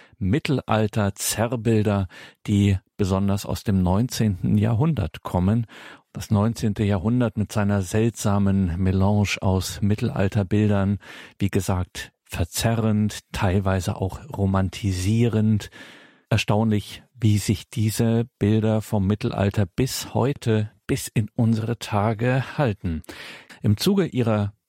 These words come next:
Beschäftigung, ihrer Aufklärungsarbeit zum Thema Mittelalter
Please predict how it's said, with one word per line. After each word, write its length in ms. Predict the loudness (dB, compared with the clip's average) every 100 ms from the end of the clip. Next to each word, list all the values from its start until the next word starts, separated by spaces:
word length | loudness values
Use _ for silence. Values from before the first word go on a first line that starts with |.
| -4
Beschäftigung, 720 | -2 0 -2 -4 -4 -2 -2
ihrer 260 | -4 -8 -8 _
Aufklärungsarbeit 1500 | 0 0 -2 0 0 0 -4 -6 -8 -2 0 2 0 -4 -6
zum 360 | -8 -4 -4
Thema 440 | -2 0 2 2 0
Mittelalter 760 | -2 -2 -2 0 0 0 -2